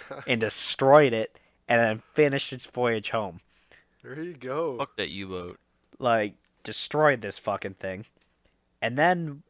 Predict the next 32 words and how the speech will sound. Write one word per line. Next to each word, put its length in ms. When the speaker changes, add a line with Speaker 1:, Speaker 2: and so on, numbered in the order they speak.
Speaker 2:
after 480
it 40
was 180
commi-, 400
like, 220
after 280
they 120
were 100
done 180
with 100
the 80
Navy, 420
it 180
became 380
a 40
liner 420
again. 320
There 220
was 480
a, 320
uh, 360
a 100
ship, 420
like, 100
a 60
light 300
ship, 340
um, 460
that 160
directs 720
the, 280
uh, 320